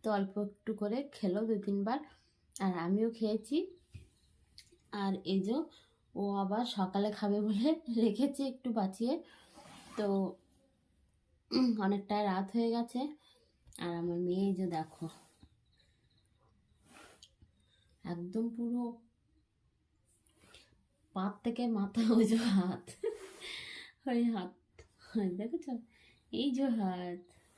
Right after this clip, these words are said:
একদম পুরো মুড়ি দিয়ে শুয়ে আছে। উম, এটা হাত, এটা, এগুলো আঙুল, হাত, এই যে, ও বাবা। তো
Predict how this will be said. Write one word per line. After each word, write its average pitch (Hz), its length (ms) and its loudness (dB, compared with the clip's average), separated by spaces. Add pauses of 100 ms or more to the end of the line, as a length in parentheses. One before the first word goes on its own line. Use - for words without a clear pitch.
(340)
একদম 190 380 -2
পুরো 247 160 2
মুড়ি 214 320 4
দিয়ে 240 520 6
শুয়ে 226 360 2
আছে। 180 420 2 (520)
উম, 254 380 2 (120)
এটা 214 360 -2
হাত, 220 580 -4
এটা, 247 380 0
এগুলো 220 300 2
আঙুল, 208 560 0 (240)
হাত, 156 220 -8
এই 131 100 -6
যে, - 220 -16 (560)
ও 349 120 2
বাবা। 196 320 0 (2500)
তো 190 260 -4